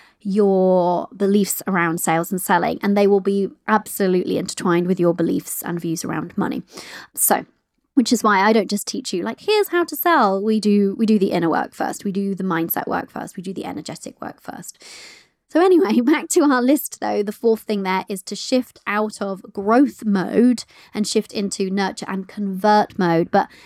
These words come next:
emphasis on the convert. If you want to make more money with a small audience,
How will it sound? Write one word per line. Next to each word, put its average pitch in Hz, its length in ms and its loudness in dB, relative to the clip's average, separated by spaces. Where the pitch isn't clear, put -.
emphasis 247 480 0
on 208 100 0
the 208 80 -2
convert. 214 320 2
If - 80 -8
you 269 60 2
want 285 160 2
to 294 60 2
make 277 420 4
more 247 240 6
money 247 340 4
with 196 140 0
a 196 60 -4
small 214 420 0
audience, 190 420 0